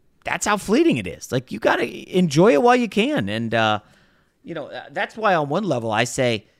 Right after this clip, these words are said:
get that paper. And I don't know that Boston's gonna have that much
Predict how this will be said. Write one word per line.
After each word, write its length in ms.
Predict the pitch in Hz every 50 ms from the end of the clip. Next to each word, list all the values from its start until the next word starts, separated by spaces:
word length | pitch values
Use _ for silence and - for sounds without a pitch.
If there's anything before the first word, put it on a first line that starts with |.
| _ _ _ _
get 180 | - 147 143
that 180 | - 139 120 -
paper. 320 | - 160 160 - - 117
And 120 | 110 104 - _
I 120 | - 214
don't 260 | 269 294 269 254 240
know 140 | 240 254 262 233
that 160 | 185 107 -
Boston's 380 | - 98 95 101 - 95 92
gonna 160 | - 113 98 92
have 360 | 101 104 92 82 95 - _ -
that 240 | 117 107 107 - _ -
much 540 | 120 101 98 95 76 - - - - -